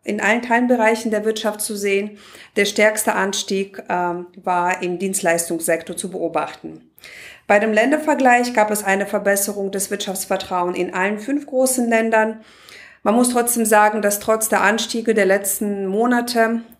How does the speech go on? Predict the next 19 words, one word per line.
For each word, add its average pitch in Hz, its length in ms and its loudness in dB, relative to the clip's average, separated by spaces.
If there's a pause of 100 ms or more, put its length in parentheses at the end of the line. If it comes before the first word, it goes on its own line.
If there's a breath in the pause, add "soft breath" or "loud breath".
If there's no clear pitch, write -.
(140)
ähm, 190 520 -4 (160)
liegt 233 240 -2
das 233 160 0
Wirtschaftsvertrauen 208 840 -2
immer 220 240 2
noch 214 260 0
unter 214 220 0
dem 190 320 -2 (300 loud breath)
Vorkrisenniveau 214 920 0
und 190 120 0
das 190 160 0
zeigt 190 320 0
einfach, 190 280 -2
dass 185 280 -4
die 180 300 -2 (480 loud breath)
Aufholung 208 720 2 (100)
noch 190 200 -2
zäh 175 260 0
verläuft. 156 600 -6